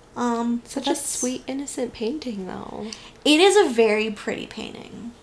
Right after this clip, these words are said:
Speaker 1: I think it's very pretty, but I also found it weird that it was a replica. It wasn't even the original painting.
Speaker 2: Yeah, I wonder what happened to the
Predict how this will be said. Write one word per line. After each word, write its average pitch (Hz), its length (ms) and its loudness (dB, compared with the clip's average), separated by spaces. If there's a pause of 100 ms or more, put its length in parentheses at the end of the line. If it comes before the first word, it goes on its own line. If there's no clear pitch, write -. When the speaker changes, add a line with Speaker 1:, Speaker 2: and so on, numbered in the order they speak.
(1500)
Speaker 1:
I 233 80 -4
think 240 240 -4
it's 208 140 -10
very - 220 -6
pretty, 226 540 -10 (420)
but - 320 -8 (1120)
I 311 120 2 (100)
also 453 240 4
found 330 260 0
it 202 100 0
weird 214 260 0
that 262 100 0
it 262 120 0
was 226 120 -2
a 214 60 0
replica. 214 580 -4
It 226 120 -4
wasn't 233 280 -2
even 240 260 -4
the 208 160 -8
original - 520 -12
painting. 240 560 -16 (680)
Speaker 2:
Yeah, 240 140 -6
I 214 60 -4
wonder 202 220 -2
what 196 120 -2
happened 190 440 -6
to - 120 -8
the 180 460 -4